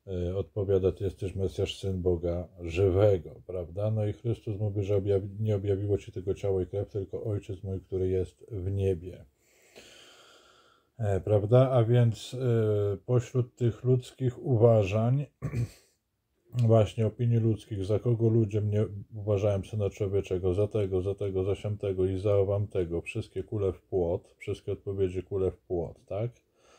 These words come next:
I pośród tych różnych od-, opinii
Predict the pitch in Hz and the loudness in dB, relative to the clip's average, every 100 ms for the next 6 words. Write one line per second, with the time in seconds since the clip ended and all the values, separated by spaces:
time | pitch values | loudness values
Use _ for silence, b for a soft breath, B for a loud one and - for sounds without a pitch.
0 | b b b _ _ B B 113 143 127 | b b b _ _ B B -4 2 2
1 | 131 123 123 - 127 127 120 120 117 - | 2 0 -2 -2 2 4 4 2 0 -2
2 | 120 - _ - 110 107 131 120 127 104 | -10 -10 _ -16 -14 -8 -6 -4 -2 -2
3 | 82 80 123 | -2 -8 -12